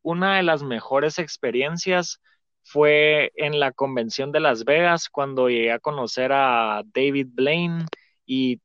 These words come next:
David Copperfield, que ambos estaban en esa convención, y recuerdo que los vi, estaba un poco intimidado, pues, porque son personas tan conocidas en el mundo de la magia. O sea, David Copperfield desapareció la Estatua de la Libertad, tenía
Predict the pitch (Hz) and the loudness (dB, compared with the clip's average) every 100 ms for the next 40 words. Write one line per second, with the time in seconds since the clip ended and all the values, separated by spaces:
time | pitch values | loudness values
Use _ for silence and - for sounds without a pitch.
0 | - 139 147 135 - 180 202 175 175 165 | 0 2 2 -4 0 2 4 2 2 0
1 | 160 - 120 117 113 - 127 147 160 131 | 0 -2 -2 0 0 -2 -6 0 0 0
2 | - 139 151 135 120 143 135 147 127 110 | -2 -2 -2 -4 -4 -4 -2 -2 -2 0
3 | 156 185 190 _ _ _ 147 147 135 143 | 0 0 -4 _ _ _ 0 2 4 2
4 | 156 170 165 117 110 170 185 135 - 143 | 4 2 2 2 4 4 4 4 2 4
5 | 147 143 127 120 143 139 156 175 156 131 | 6 6 4 2 -4 0 2 6 6 4
6 | 131 127 139 131 113 123 156 160 151 - | 0 -4 -6 -4 -2 2 4 4 4 2
7 | 156 - 135 123 - 110 107 _ _ _ | 0 0 -6 -4 -2 -2 -2 _ _ _
8 | _ _ _ 147 156 156 160 - 160 156 | _ _ _ -2 0 2 -2 0 0 2
9 | 180 175 170 - 170 165 185 151 - 165 | 2 2 0 0 -2 0 0 0 -2 2
10 | 180 170 160 143 139 117 123 147 160 160 | 4 4 2 -2 -2 -2 -2 0 2 2
11 | 120 117 151 - 165 147 143 139 131 127 | 2 0 -2 0 2 4 4 2 -2 0
12 | 135 143 143 139 165 160 170 143 156 143 | 0 2 0 0 0 2 0 2 2 4
13 | 131 127 123 - 123 110 131 135 131 147 | 4 0 0 0 0 2 0 0 2 0
14 | - 151 147 139 123 110 110 - 147 151 | 4 4 4 2 0 -2 -2 0 2 2
15 | - 123 131 139 135 | -2 -8 -6 -4 -4